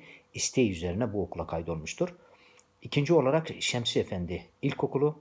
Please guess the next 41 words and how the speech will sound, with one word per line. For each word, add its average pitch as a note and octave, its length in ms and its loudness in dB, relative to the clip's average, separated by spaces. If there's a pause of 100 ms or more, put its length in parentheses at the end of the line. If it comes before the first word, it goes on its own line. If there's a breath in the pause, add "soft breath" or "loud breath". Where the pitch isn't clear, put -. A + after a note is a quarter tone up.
(100)
bin A#2+ 60 -2
sekiz A#2 200 -2
yüz - 40 -6
seksen A#2 220 -4
altı G#2+ 220 -4
yılında F#2+ 460 0
buradan G#2+ 300 0
mezun A2+ 300 2
olmuş. B2 360 -2 (280)
İlk D#3+ 300 2
Müslüman F#2 480 -4 (120)
Türk B2 220 -2
okuludur. A#2+ 460 -2 (100)
Modern A#2 340 4
usulde B2 420 -2 (180)
eğitim A#2 420 0 (120)
vermektedir. E2+ 560 -4 (640 loud breath)
Üçüncü D#3+ 280 2
olarak E3+ 240 4
Selanik C#3+ 760 2 (240)
Mülkiye B2 500 2
Rüştiyesi G#2 720 -2 (200)
bin B2 60 2
sekiz G#2+ 280 -2
yüz F2 180 -8
doksan G#2+ 360 0
dört, B2+ 260 4 (260)
buradan G2+ 280 0
mezun A2 420 2
olmadı. E2+ 500 -2 (400 loud breath)
Selanik C#3 360 2
Askeri C#3 320 0
Rüştiyesi A#2+ 500 -2
bin A#2+ 80 -2
sekiz A#2 340 -2
yüz G2+ 160 -4
doksan F#2 400 2
dört, B2 240 0
buradan A#2 240 2
mezun G#2+ 300 0
olup C3 220 2